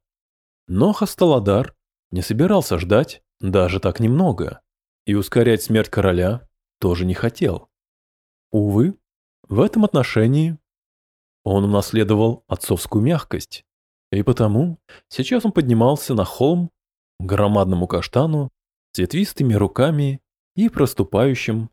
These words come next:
на стволе лицом. «Живи долго, лесной владыка!»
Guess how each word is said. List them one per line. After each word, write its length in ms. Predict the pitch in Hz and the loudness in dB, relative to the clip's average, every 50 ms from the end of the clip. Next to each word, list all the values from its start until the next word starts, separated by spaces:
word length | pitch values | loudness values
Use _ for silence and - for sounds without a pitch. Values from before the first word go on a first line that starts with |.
| _ - | _ -6
на 80 | 92 | -6
стволе 400 | 92 - - - 92 92 92 90 | -6 -6 -6 -2 -2 0 0 0
лицом. 560 | 90 90 101 - - - 147 95 87 80 78 - _ _ _ _ _ _ _ _ _ _ _ _ _ _ _ _ - | 0 -2 -2 -4 -2 -2 -2 -2 -2 -6 -8 -12 _ _ _ _ _ _ _ _ _ _ _ _ _ _ _ _ -10
«Живи 320 | 80 82 98 110 123 143 | -4 0 2 4 4 4
долго, 420 | 143 151 190 226 220 175 117 104 90 | 4 4 4 2 2 2 2 2 2
лесной 360 | 90 95 - - 156 196 214 | 0 -2 -2 -2 0 0 0
владыка!» 720 | 151 107 95 90 - 90 87 - - 90 85 85 85 | 2 0 0 0 0 -2 -4 -2 -2 -4 -2 -4 -6